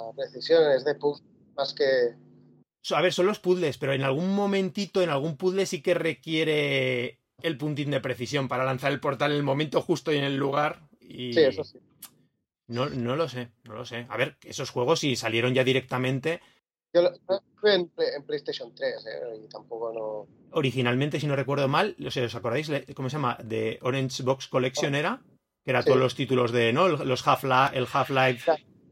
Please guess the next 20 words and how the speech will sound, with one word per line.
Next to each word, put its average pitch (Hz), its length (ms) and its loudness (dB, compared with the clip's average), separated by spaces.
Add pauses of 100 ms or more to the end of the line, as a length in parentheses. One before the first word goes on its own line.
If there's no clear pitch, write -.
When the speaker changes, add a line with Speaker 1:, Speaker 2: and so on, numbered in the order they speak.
Speaker 1:
Half-Life 175 400 6
uno 170 180 4
y 165 60 2
dos, 240 340 2
¿no? 233 220 -4
Team 170 180 -4
Fortress - 600 -8
y, - 1300 -14
y 143 60 -8
Portal - 400 -14
uno. 151 300 0 (1400)
Speaker 2:
Yo 117 160 -4
creo 113 140 0
que 120 60 -4
se 135 100 -2
lanzó 127 400 0
directamente 139 540 -2
en 165 40 -2
trescientos 151 280 -4
sesenta. 135 380 -6